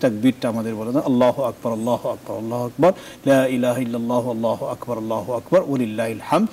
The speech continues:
রাসূল সাল্লাল্লাহু আলাইহি ওয়াসাল্লাম সাহাবা একরাম ঘরে বাজারে হাতে মাঠে সব সময় এই তাকবীর বলতে থাকবেন। ঈদুল ফিতরের চাঁদ দেখার পর থেকেই অনেকে বলতেছেন, আর কেউ বলেন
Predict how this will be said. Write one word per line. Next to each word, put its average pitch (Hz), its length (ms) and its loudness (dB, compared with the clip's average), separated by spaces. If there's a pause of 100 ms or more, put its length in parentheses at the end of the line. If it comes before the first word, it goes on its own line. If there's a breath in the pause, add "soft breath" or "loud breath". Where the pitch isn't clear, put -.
(260 loud breath)
রাসূল 143 220 2
সাল্লাল্লাহু 139 100 -2
আলাইহি 135 120 4
ওয়াসাল্লাম 139 60 4
সাহাবা 127 380 2
একরাম 180 320 2
ঘরে 123 300 4
বাজারে 117 320 -2
হাতে 123 320 -2
মাঠে 117 240 0
সব - 300 2
সময় 151 240 2
এই 143 160 -4
তাকবীর 113 320 -2
বলতে 113 280 -8
থাকবেন। 139 280 2 (320 loud breath)
ঈদুল 175 200 4
ফিতরের 131 420 2 (100)
চাঁদ 131 180 2
দেখার 139 300 0
পর 139 160 2 (120)
থেকেই 208 240 6
অনেকে 143 260 4
বলতেছেন, 139 420 2 (280 loud breath)
আর 147 140 4
কেউ 135 120 6
বলেন 120 140 4